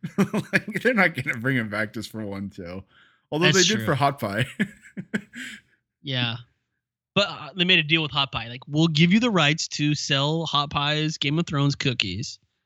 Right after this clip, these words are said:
Speaker 1: Mm-hmm.
Speaker 2: if, uh, you just come back and do one episode."
Speaker 1: Yeah.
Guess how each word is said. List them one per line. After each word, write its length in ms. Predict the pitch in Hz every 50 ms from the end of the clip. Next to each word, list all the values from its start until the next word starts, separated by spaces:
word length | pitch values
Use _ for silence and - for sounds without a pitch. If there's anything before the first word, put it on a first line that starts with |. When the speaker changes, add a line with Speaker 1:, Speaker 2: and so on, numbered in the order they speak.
| _ _ -
Speaker 1:
Mm-hmm. 280 | 113 110 107 110 110 110 - _ _ _ _ _ -
Speaker 2:
if, 300 | 139 131 123 - - -
uh, 140 | 131 120 120 120
you 160 | 120 127 131
just 160 | 131 - -
come 100 | - 143
back 160 | 135 123 120 -
and 100 | 120 117
do 120 | 113 113
one 180 | 120 113 104 -
episode." 480 | - - 80 - - 71 71 60 - - _ _ _ _ _ _ _ _ _ _ _ -
Speaker 1:
Yeah. 520 | 87 87 92 92 90 90 90 92 92 90